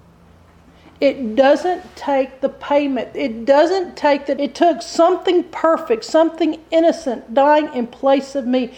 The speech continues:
that my sin made me guilty. And it's trying to have a world that has no sin nor consequence of sin and doesn't realize that something had to intervene and take my place. And that's where the heart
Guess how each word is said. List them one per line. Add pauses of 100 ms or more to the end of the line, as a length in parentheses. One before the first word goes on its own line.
(180)
that
my
sin
made
me
guilty. (640)
And
it's
trying
to
have
a
world
that
has
no
sin
nor
consequence
of
sin (340)
and
doesn't
realize
that
something
had
to
intervene
and
take
my
place. (640)
And
that's
where
the
heart